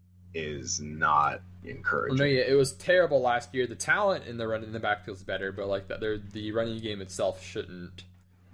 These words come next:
Speaker 2: uh, is, uh, like, not shouldn't, shit. Uh, there's no reason it's gonna, to think it's gonna be, like, outstanding by any means. So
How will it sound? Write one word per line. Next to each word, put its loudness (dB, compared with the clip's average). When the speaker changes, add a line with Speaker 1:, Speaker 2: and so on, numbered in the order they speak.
Speaker 2:
uh, 0
is, -2
uh, 6
like, 4
not -4
shouldn't, -8
shit. -4
Uh, 2
there's -2
no 4
reason 2
it's -8
gonna, -6
to -12
think -4
it's -4
gonna -4
be, -8
like, -6
outstanding -8
by -6
any -10
means. -14
So -10